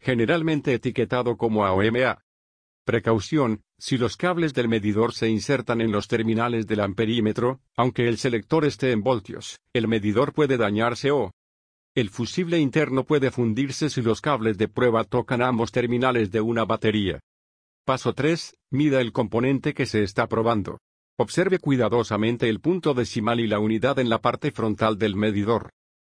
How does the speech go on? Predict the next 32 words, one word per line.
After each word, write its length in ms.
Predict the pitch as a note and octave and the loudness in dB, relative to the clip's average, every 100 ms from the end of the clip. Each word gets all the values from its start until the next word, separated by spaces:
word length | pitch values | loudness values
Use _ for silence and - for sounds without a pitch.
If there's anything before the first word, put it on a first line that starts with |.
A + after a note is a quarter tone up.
| _ _ _ | _ _ _
Conexiones 600 | A#2+ A#2 - F3 F#3+ E3+ | 0 0 0 0 0 0
de 120 | C#3 | 0
cables 380 | B2+ B2 A#2 A2 | 0 0 0 0
del 160 | A2 G2 | 0 0
medidor. 560 | G#2+ G#2 G2+ A2+ - - _ _ _ | 0 0 0 0 -2 -10 _ _ _
Si 160 | - C3+ | -4 0
los 180 | B2 - | 0 0
cables 380 | F3+ E3+ D#3 | -2 0 -2
del 140 | B2+ A#2 | 0 0
medidor 400 | A2+ G#2 G#2+ C3 | 0 0 0 0
están 260 | A#2 D3+ D3 | -2 -2 -2
conectados 640 | C3+ G#2+ - C3+ B2+ A#2+ | 0 0 0 -2 0 0
a 60 | A2 | 0
una 240 | A2+ A2+ | 2 2
batería 600 | G#2+ G#2 G#2+ G#2+ A#2+ A2+ | 0 0 0 2 0 0
al 120 | G2 | -2
revés, 520 | G2 G#2+ A2 F#2+ - - - | 0 2 2 0 -8 -12 -4
rojo 380 | C3 D#3 - C3+ | 0 2 2 0
al 120 | A2+ | 2
negativo 520 | A2+ G#2 C3+ C3+ B2 | 2 0 0 2 2
de 100 | G#2+ | 2
la 100 | G#2 | 2
batería, 560 | G#2 G#2 A2 G#2+ F2+ - _ - | 0 0 0 0 -2 -6 _ -2
por 160 | G#2 | 0
ejemplo, 520 | G2 D3+ C3+ A#2+ B2+ - - | 2 0 0 0 -2 -4 -4
la 200 | A2 - | -2 0
pantalla 500 | A#2 G#2+ D#3 C#3+ C3+ | 0 0 0 0 0
aún 220 | C3 C3+ | 0 2
muestra 380 | C#3 C#3+ C#3 A2+ | 2 0 0 0
la 120 | A2 | 0
lectura 440 | G#2 - C3 B2 | -2 -2 0 0
correcta, 560 | A2+ A2+ A#2 A2 - | 0 0 0 -2 -4